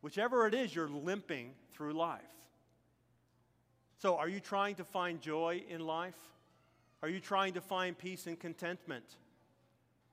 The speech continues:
Well, ask yourself this, how much are you looking to yourself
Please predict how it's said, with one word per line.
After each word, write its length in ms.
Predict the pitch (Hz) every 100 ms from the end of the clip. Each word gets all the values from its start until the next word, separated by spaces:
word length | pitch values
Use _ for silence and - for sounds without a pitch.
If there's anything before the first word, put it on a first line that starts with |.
| _ _ -
Well, 100 | 175
ask 280 | 208 226 220
yourself 400 | 185 208 196 240
this, 200 | 190 -
how 240 | 196 233
much 320 | 233 226 - - -
are 120 | 175
you 180 | 185 196
looking 340 | 185 214 185
to 120 | 175 185
yourself 760 | 170 165 - 254 208 147 156